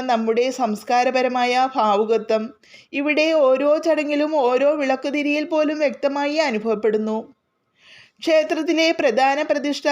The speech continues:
ശാക്ത പാരമ്പര്യത്തിൻ്റെ ആത്മാവാണ്. ദേവി കരുണയും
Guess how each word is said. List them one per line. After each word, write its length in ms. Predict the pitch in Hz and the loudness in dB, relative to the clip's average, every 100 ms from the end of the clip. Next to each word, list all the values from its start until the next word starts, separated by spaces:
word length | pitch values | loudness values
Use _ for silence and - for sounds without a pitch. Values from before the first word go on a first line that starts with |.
| 285 | 0
ശാക്ത 440 | 285 254 226 226 294 | 0 0 0 0 0
പാരമ്പര്യത്തിൻ്റെ 800 | 294 285 277 277 277 277 277 277 | 2 0 -2 -6 -4 -4 0 2
ആത്മാവാണ്. 800 | 262 190 - 220 240 233 208 220 226 254 _ _ _ _ - | 2 0 -2 0 2 0 0 -4 -6 -12 _ _ _ _ -8
ദേവി 440 | 196 208 208 226 240 | 2 4 4 2 -2
കരുണയും 640 | 254 214 208 220 233 247 | 0 0 2 0 0 0